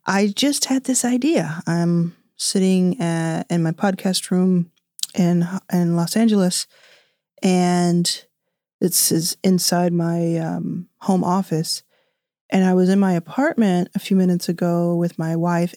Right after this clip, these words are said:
Anna, and, uh, just, I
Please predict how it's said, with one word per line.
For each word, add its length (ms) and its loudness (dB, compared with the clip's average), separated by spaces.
Anna, 580 0
and, 840 0
uh, 340 -4
just, 360 -4
I 20 -16